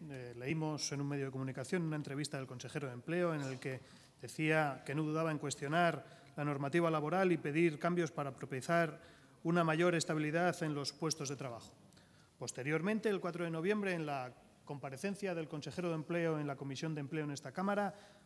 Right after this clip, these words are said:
volvió a repetir otra vez lo mismo y anunció que no tendría inconveniente en pedir cambios en la normativa laboral y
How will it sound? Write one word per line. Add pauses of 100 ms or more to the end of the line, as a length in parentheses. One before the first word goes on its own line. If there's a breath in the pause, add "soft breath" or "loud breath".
volvió
a
repetir
otra
vez
lo
mismo (380 soft breath)
y
anunció
que
no (140)
tendría
inconveniente
en
pedir
cambios
en
la
normativa
laboral (600 loud breath)
y